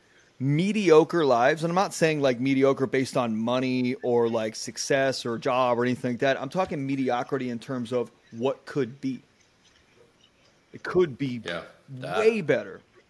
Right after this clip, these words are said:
Speaker 1: And then you
Speaker 2: Yeah.
Speaker 1: have that mindset from that lady, which was, "Oh, fuck, I've been in it for so long. I might as well just stick this thing out. It's,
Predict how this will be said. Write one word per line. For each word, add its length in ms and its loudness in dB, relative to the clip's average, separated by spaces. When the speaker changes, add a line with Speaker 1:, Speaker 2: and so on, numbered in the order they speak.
Speaker 1:
And 160 0
then 180 2
you 100 0
Speaker 2:
Yeah. 100 4
Speaker 1:
have 120 2
that 240 2
mindset 480 0
from 160 -6
that 200 -2
lady, 280 -4
which 240 -8
was, 420 -10
"Oh, 60 -14
fuck, 300 -4
I've 100 -2
been 140 -2
in 100 0
it 100 -2
for 80 -6
so 200 -2
long. 440 -2
I 40 -12
might 180 0
as 80 0
well 120 0
just 160 -8
stick 360 -6
this 180 0
thing 260 -8
out. 360 -2
It's, 180 -12